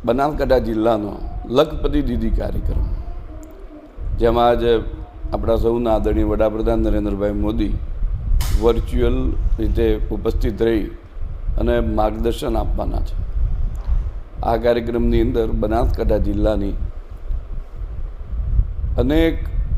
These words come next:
દીદીઓને, અનેક બહેનોને, અનેક માતાઓને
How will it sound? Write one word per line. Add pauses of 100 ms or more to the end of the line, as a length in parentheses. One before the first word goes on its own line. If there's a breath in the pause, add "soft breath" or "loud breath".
(920)
દીદીઓને, (100)
અનેક
બહેનોને, (160)
અનેક
માતાઓને